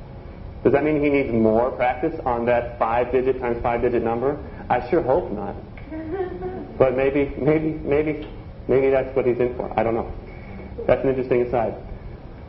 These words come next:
So here's our fundamental problem, I think. Children of today have been born into this technological world, this world of cyberspace,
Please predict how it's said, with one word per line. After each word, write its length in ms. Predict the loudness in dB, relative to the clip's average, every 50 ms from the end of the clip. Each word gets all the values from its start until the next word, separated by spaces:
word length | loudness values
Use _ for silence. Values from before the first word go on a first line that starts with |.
| -16 -14 -14 -14 -14 -14 -12 -14 -4 4 4
So 100 | 4 6
here's 240 | 6 4 4 4
our 160 | 2 0 0 0
fundamental 380 | 0 0 0 2 2 0 0
problem, 400 | 0 2 2 2 2 0 0 -2
I 120 | -2 -2 0
think. 280 | 0 0 0 0 -2 -6 -10 -12 -12 -12 -12 -12 -12 -12 -12 -12 -2 2
Children 240 | 4 4 6 6 4
of 120 | 2 2 2
today 240 | 4 4 6 6 4
have 100 | 4 4
been 160 | 2 2 4
born 240 | 4 4 4 4 2
into 160 | 0 0 2
this 140 | 0 0 0 2
technological 680 | 0 0 2 2 2 2 2 2 2 0 0 0 0 2
world, 300 | 4 4 4 2 2 2
this 120 | 0 0 2
world 220 | 2 2 4 4
of 200 | 2 0 0 0
cyberspace, 720 | 2 2 2 2 2 0 0 2 2 2 4 2 2 -2